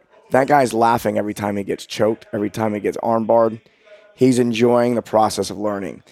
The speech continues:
because he was being kind to himself. He didn't go, "Fuck, fuck, I just fucked up. I just got caught in an armbar."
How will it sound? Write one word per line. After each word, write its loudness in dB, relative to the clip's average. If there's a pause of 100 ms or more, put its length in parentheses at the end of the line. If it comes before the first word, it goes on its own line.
(240)
because 0
he -2
was 2
being -2
kind -2
to 0
himself. -4
He -4
didn't 2
go, 0
"Fuck, -2
fuck, -2
I 0
just -4
fucked -2
up. 2
I -2
just -4
got 0
caught -2
in -4
an -4
armbar." -2